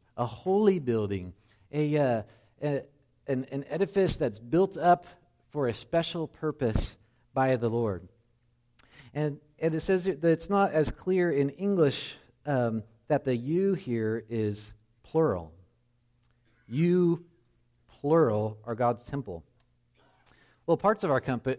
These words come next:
our country, it's more obvious. Uh, parts of the South where y'all, I think, is singular, but all y'alls is plural. Um, but on this coast, we don't really have something comparable.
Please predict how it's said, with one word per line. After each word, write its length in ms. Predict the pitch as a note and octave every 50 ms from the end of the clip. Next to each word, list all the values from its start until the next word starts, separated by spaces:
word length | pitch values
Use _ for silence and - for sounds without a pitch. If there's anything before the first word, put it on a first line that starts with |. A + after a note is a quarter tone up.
| - -
our 180 | - B2+ A#2+ A2+
country, 480 | - - C3 A#2+ A2+ - B2+ B2 A#2
it's 140 | A2 G#2 -
more 180 | A#2 A2+ A2+ G#2+
obvious. 540 | G#2+ A2 G#2 A2 A#2 A2+ A2+ - - - B2 -
Uh, 180 | A2+ A2 G#2+ G#2+
parts 280 | G#2+ - B2 A#2+ -
of 60 | B2+ G#2
the 80 | G#2+
South 400 | G2+ - B2+ A#2 A#2 A#2 A#2 -
where 300 | A2+ A2 A2 G#2+ G#2 G2+ G#2+ - _ _ _ _ _
y'all, 540 | A#2 A#2+ A#2+ A2+ A2 A#2+ C3 C#3+ D3+ D3+ D3+
I 120 | A#2 A2+
think, 260 | G#2 - B2+ B2 -
is 240 | G#2+ G2 F#2+ - - - _
singular, 600 | - - - B2+ D3+ D#3 F3 F3 F3+ F#3 G#3 G3 - _ _ _ _ _ _ _
but 200 | - A2+ A2 G#2+ -
all 500 | B2 A#2+ C3 C#3+ D#3+ E3 F3 F3 F3+ F3
y'alls 1120 | D3 C3 B2+ A#2 G#2+ G#2 G#2 C3+ E3+ F#3+ F3 C#3+ B2 A#2 A2 A#2 B2 B2+ C3+ C#3 - C3 - - _ _ - - _ _ _ _ - - - _ _ _ _ _ _ _ _ _ _
is 160 | - B2 A#2+
plural. 560 | - - - F#3+ F#3+ D3+ A#2 G#2+ G2 F#2+ E2 - _ _ - _ _ _ _ -
Um, 520 | C3+ B2+ A#2 A2 G#2+ G2+ G2 G2+ A2 G#2+ - _ _ _ _ _ _
but 160 | - C#3 B2+
on 140 | B2+ B2+ C3
this 140 | D3 C#3 -
coast, 280 | - D3+ B2+ A2+ - -
we 80 | B2+
don't 140 | A#2 A2+ G#2+
really 320 | G#2 A2 G#2 G2+ G2+ G2+ G#2 G#2 - - _ _ - A2+
have 260 | A#2+ B2+ A#2+ G#2+ -
something 420 | - B2+ A2 - A2 G#2 G#2 G#2 G#2+ -
comparable. 640 | - - D3 D3+ - C3+ G#2+ F#2+ F#2 F#2 G2 -